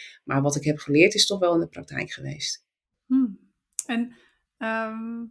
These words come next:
Speaker 2: ja, wa-, a-, als je kijkt naar, naar het thema gastvrijheid, je zegt dat het is eigenlijk minder dan in de opleiding naar, naar voren gekomen. Wa-, wanneer had je dan wel dat je dacht: "Oh ja, maar dit is nou echt de gastvrijheid", of juist niet?
Speaker 1: Nou,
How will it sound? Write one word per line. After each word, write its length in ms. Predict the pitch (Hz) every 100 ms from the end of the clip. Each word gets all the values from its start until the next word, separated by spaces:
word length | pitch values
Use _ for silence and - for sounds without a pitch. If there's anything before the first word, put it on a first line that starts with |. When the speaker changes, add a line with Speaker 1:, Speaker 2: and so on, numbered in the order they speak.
| _ _ _ _
Speaker 2:
ja, 140 | 247
wa-, 80 | 233 233
a-, 140 | 226 -
als 140 | 220
je 60 | 262
kijkt 220 | 240 254
naar, 200 | 240 233
naar 120 | 220
het 100 | -
thema 280 | 254 247 233
gastvrijheid, 580 | - 220 - 220 254 277
je 60 |
zegt 180 | 254 247
dat 140 | 247 233
het 100 | 226
is 100 | 208
eigenlijk 320 | 214 220 220
minder 220 | 226 226
dan 180 | 214 220
in 100 | 214
de 100 | 208
opleiding 440 | 233 - 269 269
naar, 180 | 269 262
naar 160 | 254 254
voren 200 | 262 262
gekomen. 400 | - 240 247 277 - - -
Wa-, 200 | 254 254
wanneer 280 | 262 302 294
had 140 | 302
je 60 | 302
dan 160 | 277
wel 160 | 262 302
dat 100 | 285
je 80 | 208
dacht: 380 | 196 - - 240
"Oh 80 |
ja, 80 | 226
maar 200 | 220 214 -
dit 240 | 269 294
is 120 | 254
nou 180 | 208 202
echt 180 | 202 -
de 80 | 214
gastvrijheid", 600 | 208 - 214 208 202 202
of 160 | 240
juist 240 | 208 202 202
niet? 320 | 202 - -
Speaker 1:
Nou, 100 | -